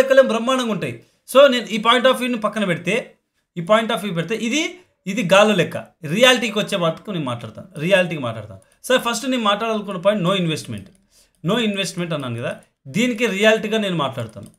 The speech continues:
ఇన్వెస్ట్‌మెంట్ అంటే నీ ఉద్దేశం ఏంటంటే, some capital, for example ఒక లక్ష రూపాయలు ఉందనుకుందాం, ఒక యాభై వేల రూపాయలు అనుకుందాం for example. ఈ ఒక యాభై వేల రూపాయలు తీసుకొని వచ్చి ఒక ఇరవై వేల రూపాయలు, ముప్పై వేల రూపాయలు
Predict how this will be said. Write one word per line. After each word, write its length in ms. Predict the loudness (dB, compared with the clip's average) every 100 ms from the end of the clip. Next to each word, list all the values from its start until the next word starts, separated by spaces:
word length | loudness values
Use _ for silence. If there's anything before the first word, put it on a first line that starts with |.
| _ _ _ -4
ఇన్వెస్ట్‌మెంట్ 560 | 2 4 4 2 0 0
అంటే 160 | 0 -2
నీ 60 | -2 -2
ఉద్దేశం 260 | -4 -4 -4
ఏంటంటే, 280 | -6 -6 -6 -8 _ 0
some 140 | 2 2 0
capital, 240 | -2 -2 0
for 80 | 0
example 240 | 0 -2 0
ఒక 80 | -2
లక్ష 120 | -4 -4
రూపాయలు 200 | -4 -4
ఉందనుకుందాం, 340 | -8 -10 -16 -20 _ _
ఒక 120 | -4 2 6
యాభై 160 | 6
వేల 100 | 4 0
రూపాయలు 160 | 0 0
అనుకుందాం 220 | -6 -10
for 80 | -10
example. 240 | -10 -14 _ _ _ -6
ఈ 20 |
ఒక 80 | -2 2
యాభై 240 | 4 4 2 0
వేల 120 | -2 -2
రూపాయలు 220 | -2 -2
తీసుకొని 280 | -6 -6 -6 -6
వచ్చి 200 | -4 -4 -6 _ _ _ _ _ _ _ _
ఒక 100 | -6
ఇరవై 260 | -2 0 0
వేల 100 | 0 -2
రూపాయలు, 300 | -2 0 0 -6 -10 -8
ముప్పై 260 | -8 0 2
వేల 160 | 2 0
రూపాయలు 280 | 0 0